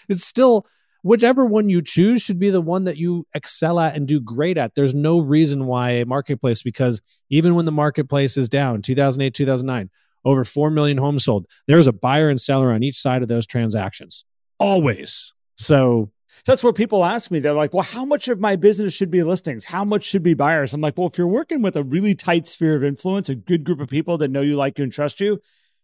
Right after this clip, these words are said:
Speaker 2: you're probably gonna be about fifty fifty." Like, it's just kinda how it works out because everybody in that group needs to buy, needs to sell. Like, it kinda goes hand in hand with everything.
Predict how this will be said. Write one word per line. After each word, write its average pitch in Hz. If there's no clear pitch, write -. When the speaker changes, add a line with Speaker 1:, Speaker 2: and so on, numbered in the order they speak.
Speaker 2:
you're 208
probably 294
gonna 233
be 220
about 160
fifty 156
fifty." -
Like, 151
it's 147
just -
kinda 185
how 156
it 135
works 151
out 165
because 147
everybody 185
in 190
that 185
group 202
needs 120
to 131
buy, 180
needs 123
to 131
sell. 185
Like, 135
it 139
kinda 147
goes 131
hand 135
in 123
hand 175
with 180
everything. 175